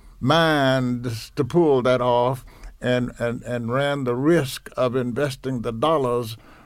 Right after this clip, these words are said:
required to cause that to happen, and we made our money back because we had a product that the people wanted.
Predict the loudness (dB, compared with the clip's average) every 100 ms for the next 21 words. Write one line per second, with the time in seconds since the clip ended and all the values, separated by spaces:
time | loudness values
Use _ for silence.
0 | _ -8 -4 2 4 4 2 -2 -6 -6
1 | 0 2 2 0 -2 -4 -4 -4 -4 -6
2 | -8 -6 -6 -6 -6 -6 -6 -2 -2 0
3 | -2 -2 -2 -2 -2 -4 -6 -10 -10 -6
4 | -6 -4 -4 -4 -4 0 0 0 -2 -4
5 | -4 -4 -6 -4 -4 -4 -4 -6